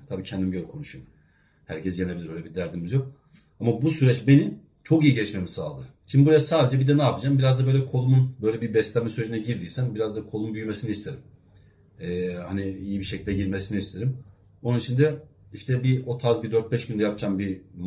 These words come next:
kendime özel bir antrenmanım var. Bir de, e, böyle daha böyle hacim kazanmak için biceps, triceps tarzı gireceğim.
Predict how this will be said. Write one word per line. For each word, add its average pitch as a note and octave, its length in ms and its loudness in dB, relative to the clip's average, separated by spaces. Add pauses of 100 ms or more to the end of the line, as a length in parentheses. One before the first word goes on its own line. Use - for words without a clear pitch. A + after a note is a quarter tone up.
(120)
kendime G2 500 -2 (200)
özel F#2 280 -4
bir F#2+ 40 -4
antrenmanım F#2 480 -4
var. D3 140 2
Bir C3 80 4
de, D#3 200 2 (560)
e, F#2+ 280 0
böyle A#2+ 380 0
daha A#2 240 -2
böyle A#2 180 0
hacim G#2+ 320 -4
kazanmak A2+ 400 -4
için C3+ 200 2
biceps, - 340 0
triceps B2 380 0
tarzı F#2 300 0
gireceğim. D#2 480 -8